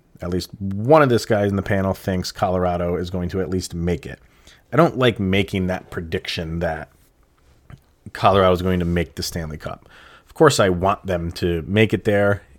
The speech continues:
and if they made it there, I wouldn't be that surprised because I feel like they are built to, to get to the Stanley Cup and win Stanley Cups.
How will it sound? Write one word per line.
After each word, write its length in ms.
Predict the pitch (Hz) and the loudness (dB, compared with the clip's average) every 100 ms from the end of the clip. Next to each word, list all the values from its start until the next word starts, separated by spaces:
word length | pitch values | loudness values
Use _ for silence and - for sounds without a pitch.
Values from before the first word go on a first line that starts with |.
| - | -8
and 420 | 92 87 85 87 - | -4 -4 -4 -6 0
if 200 | 120 - | 2 2
they 120 | 104 | 0
made 180 | 98 98 | 2 0
it 100 | 92 | 0
there, 220 | 101 101 | 0 0
I 60 | 90 | -2
wouldn't 220 | 95 95 | -4 -2
be 100 | 104 | -2
that 280 | 101 - - | -2 -4 -8
surprised 640 | 87 - 98 104 110 101 | -6 -2 0 2 0 0
because 240 | 92 95 87 | -4 -4 -4
I 80 | |
feel 280 | 82 - 98 | -8 -6 -4
like 160 | 90 87 | -2 -2
they 80 | 90 | -4
are 100 | 82 | -4
built 440 | 90 110 110 - | 0 0 0 -4
to, 180 | 107 92 - | -2 -2 -4
to 420 | 98 90 87 87 - _ _ _ _ _ - 104 | -6 -4 -6 -8 -12 _ _ _ _ _ -12 0
get 200 | 117 - | 0 0
to 80 | 113 | -4
the 80 | 107 | -2
Stanley 260 | 110 101 | -2 0
Cup 180 | 107 101 | 2 2
and 140 | 107 | 2
win 140 | 147 156 | 2 2
Stanley 320 | - 85 76 | -2 -6 -8
Cups. 360 | - - - | -10 -12 -16